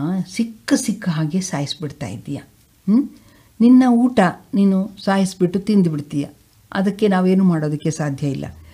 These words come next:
ಆದರೆ ಏನಾಗುತ್ತೆ ಅಂತಂದ್ರೆ ಸಿಕ್ ಸಿಕ್ಕಲ್ಲಿ, ಸಿಕ್ ಸಿಕ್ಕಲ್ಲಿ ಪ್ರಾಣಿಗಳನ್ನ ಸಾಯಿಸ್ಬಿಟ್ರೆ ಇನ್ನೊಂದು ಸ್ವಲ್ಪ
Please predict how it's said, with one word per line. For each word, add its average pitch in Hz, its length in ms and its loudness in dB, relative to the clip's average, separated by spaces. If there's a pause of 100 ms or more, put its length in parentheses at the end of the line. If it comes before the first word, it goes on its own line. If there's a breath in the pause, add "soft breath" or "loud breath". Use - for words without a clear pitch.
(180 soft breath)
ಆದರೆ 226 280 4
ಏನಾಗುತ್ತೆ 196 640 4
ಅಂತಂದ್ರೆ 147 600 -2 (460 soft breath)
ಸಿಕ್ 226 240 -2
ಸಿಕ್ಕಲ್ಲಿ, 247 480 2
ಸಿಕ್ 226 260 -2
ಸಿಕ್ಕಲ್ಲಿ 226 440 0
ಪ್ರಾಣಿಗಳನ್ನ 185 600 4 (180)
ಸಾಯಿಸ್ಬಿಟ್ರೆ 143 800 -2 (360 loud breath)
ಇನ್ನೊಂದು 160 240 10
ಸ್ವಲ್ಪ 170 320 2